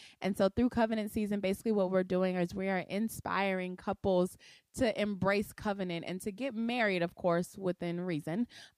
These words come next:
Um, and so we have a whole brand, a whole movement that we're starting. And I know that you've probably seen pictures of us rocking our Covenant Season hoodies. Um, if you are interested in purchasing a Covenant Season hoodie, please holla at me. We are currently working up,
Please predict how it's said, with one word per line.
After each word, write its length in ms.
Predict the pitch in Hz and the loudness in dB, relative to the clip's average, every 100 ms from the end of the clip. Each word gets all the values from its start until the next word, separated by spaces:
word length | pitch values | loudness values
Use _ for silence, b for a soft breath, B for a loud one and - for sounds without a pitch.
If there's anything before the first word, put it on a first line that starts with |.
| 214 | 2
Um, 240 | 208 190 | 4 2
and 140 | 208 220 | -2 2
so 120 | 202 | 2
we 140 | 226 | 2
have 220 | 247 254 | 2 4
a 80 | 240 | 4
whole 240 | 240 302 285 | 6 4 4
brand, 340 | 233 220 220 | 2 2 0
a 80 | 202 | 2
whole 220 | 240 247 | 4 4
movement 420 | 226 233 233 220 | 2 0 -2 -2
that 160 | 202 185 | -2 0
we're 120 | 208 | 0
starting. 500 | 214 196 196 190 190 B B - | 0 0 2 0 -4 B B -2
And 140 | 190 | 0
I 40 | |
know 200 | 190 208 | 2 2
that 140 | 220 202 | 2 2
you've 120 | 208 | 0
probably 340 | - 214 233 | 4 4 4
seen 240 | 233 233 220 | 0 -2 2
pictures 320 | 226 226 220 | 2 2 2
of 140 | 208 | 2
us 180 | 202 196 | 2 2
rocking 360 | 196 208 220 208 | 2 0 0 -2
our 80 | 196 | 0
Covenant 400 | 214 202 196 - | 0 0 -4 -4
Season 320 | 208 196 196 | -4 -2 -2
hoodies. 420 | 196 208 202 190 B B B | -2 -2 -2 -2 B B B
Um, 180 | 196 190 | 0 2
if 240 | - 202 - | 2 0 2
you 100 | 233 | 4
are 160 | 196 - | 4 4
interested 460 | 247 254 254 254 | 0 0 0 2
in 140 | 220 214 | 2 2
purchasing 520 | 240 233 247 247 226 | 2 0 0 -2 -4
a 60 | |
Covenant 420 | 202 214 220 202 - | 0 0 0 -2 -2
Season 320 | 208 202 202 | -2 -2 -2
hoodie, 220 | 202 202 | -2 -4
please 400 | 202 - 247 269 | -6 -6 -6 -6
holla 300 | - 190 185 | -4 0 0
at 140 | 180 | 0
me. 180 | 180 185 B B - | -2 -6 B B -4
We 100 | 196 | -4
are 60 | |
currently 340 | 190 277 262 233 | 0 0 0 0
working 320 | 208 208 208 | 0 -2 -6
up, 120 | 190 | -6